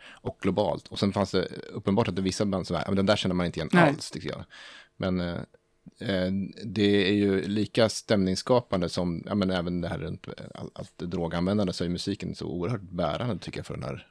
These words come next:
Speaker 1: romanen och
Speaker 2: Mm.
Speaker 1: skapar stämningen.
Speaker 2: Men en sak som gör det till ett livsverk är ju att han skildrar ju i filmer och musik och även det han läser. Han läser Stephen King och Didion nämner han ju hela tiden.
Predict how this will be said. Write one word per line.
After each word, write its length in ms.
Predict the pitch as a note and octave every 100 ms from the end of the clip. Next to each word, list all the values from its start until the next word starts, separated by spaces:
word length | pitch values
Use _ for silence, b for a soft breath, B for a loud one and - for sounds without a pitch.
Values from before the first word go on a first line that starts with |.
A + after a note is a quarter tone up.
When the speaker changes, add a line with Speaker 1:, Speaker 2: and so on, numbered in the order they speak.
| -
Speaker 1:
romanen 380 | E2+ D2+ G2
och 60 | F#2
Speaker 2:
Mm. 100 | E3
Speaker 1:
skapar 340 | E3+ C3 D#2+ -
stämningen. 420 | - F2 G2 G2+ B B B B
Speaker 2:
Men 120 | - F3+
en 80 |
sak 200 | E3 D#3
som 160 | - E3+
gör 100 | F3+
det 60 | D3
till 120 | D#3+
ett 60 |
livsverk 420 | E3 F3+ - C#3+ C#3
är 60 |
ju 100 | C#3
att 100 | C#3
han 120 | D#3+
skildrar 580 | D3+ G#3 D3 C#3+ D#3 D3
ju 160 | D#3 E3 - b b b b b
i 160 | G3
filmer 460 | G3+ A#3 G3+ D#3 D3
och 60 | D#3
musik 460 | E3 - D#3+ C3
och 80 | -
även 160 | D3+ D3
det 80 | D3+
han 120 | D3+
läser. 300 | C#3+ C3+ E3
Han 40 |
läser 220 | E3 D#3+
Stephen 400 | D#3+ - F3 D#3
King 340 | D3+ E3 D#3 E3+
och 80 | D#3
Didion 560 | E3 D3+ C#3+ E3+ F#3
nämner 320 | F#3+ G3 E3 D#3
han 60 |
ju 60 | D#3+
hela 160 | D#3+
tiden. 500 | C3+ D#3 C#3 E3 F3+